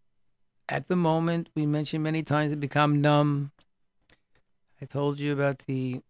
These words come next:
<clears throat> no tension zone. Walk in, chizuk, see mommy, everyone's moving along, and you're so tired, you must have had a hard day, and she says something, "Do this, do this," "Yeah, sure."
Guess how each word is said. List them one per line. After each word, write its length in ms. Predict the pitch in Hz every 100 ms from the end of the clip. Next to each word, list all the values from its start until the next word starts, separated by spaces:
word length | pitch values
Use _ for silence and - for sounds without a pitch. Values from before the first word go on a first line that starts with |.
| _
<clears throat> 140 | -
no 320 | 262 180 160
tension 500 | 139 180 185 170 165
zone. 640 | 147 156 151 143 135 127 - _ _ _ _
Walk 300 | 139 139 -
in, 520 | 156 147 139 135 127 131 _ _ _
chizuk, 680 | - - 180 - 147 - - _ _ _
see 160 | - 135
mommy, 360 | 147 165 156
everyone's 540 | 143 143 143 127 113 110
moving 480 | 107 135 180 170 156
along, 640 | 151 151 170 170 160 151
and 100 | 131
you're 80 | 120
so 200 | - 127
tired, 400 | - 139 165 151
you 100 | 139
must 200 | 147 135
have 140 | 147
had 80 | 135
a 20 |
hard 280 | 123 139 120
day, 480 | 156 175 165 156 151 - - - - _ -
and 320 | 156 170 165
she 120 | 151 135
says 240 | 156 151
something, 460 | - 147 139 139 135
"Do 160 | 151
this, 180 | 147 143
do 160 | 139 139
this," 260 | 147 131
"Yeah, 140 | 131 120
sure." 760 | - - 180 175 165 165 156